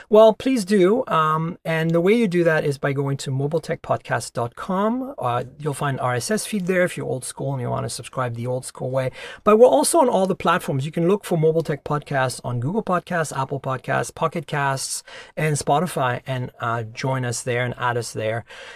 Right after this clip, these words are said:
If for some reason the search doesn't pop up, add Tank Girl to that, T N K G R L, and you'll find no problem. I'd appreciate that if you're listening and you,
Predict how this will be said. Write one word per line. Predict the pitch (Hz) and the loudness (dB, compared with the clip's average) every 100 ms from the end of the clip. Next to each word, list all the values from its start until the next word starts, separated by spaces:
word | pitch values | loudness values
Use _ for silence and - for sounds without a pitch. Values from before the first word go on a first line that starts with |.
| - | -2
If | 180 | 2
for | - | 4
some | 240 269 | 6 6
reason | 262 254 240 | 6 6 6
the | 220 | 4
search | - 190 | 2 -2
doesn't | - 165 160 | 0 -2 -2
pop | 151 139 | -4 -2
up, | 135 - | -2 0
add | 170 170 | -2 -2
Tank | - 139 131 | -4 -6 -4
Girl | 135 123 | -4 -4
to | - | -6
that, | 117 117 | -6 -6
T | - 131 | -6 -6
N | 117 | -6
K | 117 117 | -6 -6
G | 117 | -6
R | 117 117 | -6 -4
L, | 117 | -4
and | 120 113 | -4 -6
you'll | 117 | -8
find | - 113 110 110 | -8 -10 -8 -10
no | 113 | -10
problem. | - 117 117 - - - - | -8 -8 -8 -10 -16 -18 -4
I'd | - 160 | 2 4
appreciate | 208 254 285 - 330 | 4 4 4 4 4
that | 311 240 | 6 6
if | - | 4
you're | 208 | 2
listening | 180 - 202 180 175 | 2 0 -2 -2 -2
and | 156 156 | -4 -2
you, | 156 151 | -2 -4